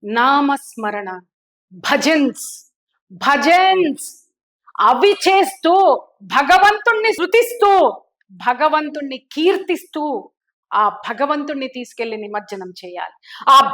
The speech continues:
భావన ఎలా ఉండాలి? "స్వామి, నాతో ఉన్నావు, నాలో ఉన్నావు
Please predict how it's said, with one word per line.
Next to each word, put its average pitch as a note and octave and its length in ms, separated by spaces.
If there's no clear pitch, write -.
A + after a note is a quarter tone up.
భావన D#4 360
ఎలా C#4+ 380
ఉండాలి? G#3+ 440
"స్వామి, C#4 600
నాతో A#3+ 560
ఉన్నావు, F4 400
నాలో A#3+ 600
ఉన్నావు G4 400